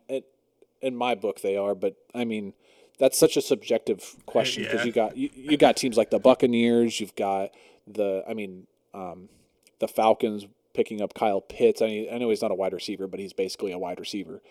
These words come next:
Speaker 1: Um, you've got the, the Giants, as you said. I mean, as a Seahawks fan, I think they have a good wide receiver core.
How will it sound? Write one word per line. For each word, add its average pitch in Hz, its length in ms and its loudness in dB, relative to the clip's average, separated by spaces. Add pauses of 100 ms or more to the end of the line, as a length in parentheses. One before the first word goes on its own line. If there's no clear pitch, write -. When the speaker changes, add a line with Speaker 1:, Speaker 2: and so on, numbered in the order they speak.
(340)
Speaker 1:
Um, 98 500 -12
you've 101 280 -20
got 98 420 -4 (540)
the, 98 480 -4
the 104 120 -4
Giants, 104 500 -2
as 98 180 -10
you 95 80 -14
said. 110 580 2 (340)
I 107 80 -8
mean, 101 280 -6 (100)
as 107 180 -6
a 113 40 -12
Seahawks 117 500 0
fan, 113 220 0
I 104 60 -2
think 104 160 -6
they 92 80 -4
have 107 200 0
a 107 60 2
good 107 160 2
wide 104 220 0
receiver 104 360 -2
core. 104 540 0